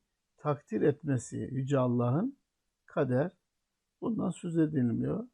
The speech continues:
Kaza C. Ezelde bilinen ve takdir edilen şeyin zamanı ve yeri geldiğinde Allah tarafından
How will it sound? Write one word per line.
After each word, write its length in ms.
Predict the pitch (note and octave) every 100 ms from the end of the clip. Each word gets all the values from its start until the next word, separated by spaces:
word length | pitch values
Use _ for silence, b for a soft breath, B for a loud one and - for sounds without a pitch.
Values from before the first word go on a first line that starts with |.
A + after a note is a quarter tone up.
| _ _ _ _ _ _ _ _ _
Kaza 680 | - F#3+ E3+ D3+ F3 A3 F3+
C. 360 | - D3+ E3 G3 _ _ _ _ _ - _ _ _ - _ -
Ezelde 600 | E3+ D#3+ G3+ G#3 A3+ F#3+
bilinen 500 | F#3+ G3+ A3 A#3+ F#3+
ve 120 | D3
takdir 420 | - D3+ - A3
edilen 460 | F#3+ D3+ D3 D3 C#3
şeyin 540 | - E3+ D3 D#3 -
zamanı 600 | D3 C#3 D3+ D#3+ F3 A3
ve 80 | G3
yeri 440 | D#3+ C#3 D3 E3+ D#3+
geldiğinde 680 | D3+ C3 A#2+ B2 A#2 -
Allah 420 | - C#3+ D#3+ F#3 F#3
tarafından 800 | C#3+ B2+ A#2 C#3 B2+ C#3 E3